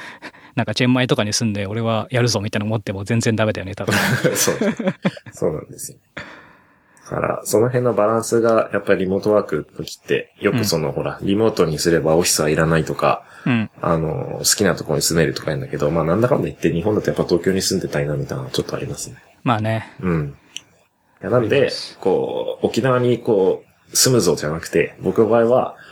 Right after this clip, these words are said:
Speaker 2: なんか年に一回ぐらいか初合宿で行くぐらいが、
Speaker 1: <laughs>
Speaker 2: すごい楽しいなと思ってます。
Speaker 1: まあ、ちょうどいいよね。
Speaker 2: うん。
Speaker 1: うん。はい。じゃあ。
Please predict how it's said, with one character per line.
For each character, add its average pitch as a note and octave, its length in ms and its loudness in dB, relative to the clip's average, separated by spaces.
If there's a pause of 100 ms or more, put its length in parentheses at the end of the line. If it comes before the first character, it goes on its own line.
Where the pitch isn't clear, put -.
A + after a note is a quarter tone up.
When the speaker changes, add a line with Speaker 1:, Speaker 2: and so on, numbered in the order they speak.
(560)
Speaker 2:
な G2+ 60 -10
ん - 40 -12
か F2+ 80 0
年 A2 140 4
に F#2 80 2
一 E2 100 -4
回 G2 120 2
ぐ G2 60 4
ら F2 60 2
い - 40 -2
か F2 80 -4
初 F2+ 200 -2
合 G2 60 2
宿 - 180 2
で E2+ 40 2
行 E2 100 0
く F2 100 -4
ぐ F2+ 80 2
ら F2 100 2
い D#2 60 0
が、 - 580 -4 (400)
Speaker 1:
<laughs> - 440 -20
Speaker 2:
す - 160 -6
ご E2+ 80 2
い D#2+ 40 -2
楽 D#2+ 180 0
し E2+ 140 2
い - 20 -2
な D2+ 60 -4
と D2+ 40 -4
思 - 40 -10
っ - 20 -10
て - 60 -4
ま - 0 -
す。 - 40 -4
Speaker 1:
ま A#2 60 2
あ、 A2 60 2
ち - 100 -2
ょ A#2 60 0
う - 20 0
ど A2 100 -2
い A2 60 -2
い G2 40 -4
よ F#2 80 -8
ね。 G2 320 -12
Speaker 2:
う F2+ 80 0
ん。 C#3 320 0
Speaker 1:
う A2+ 40 -4
ん。 G2+ 180 -2 (1600)
は A2 160 -4
い。 G2 120 -14 (1900)
じ - 160 -2
ゃ G#2 420 0
あ。 - 40 -10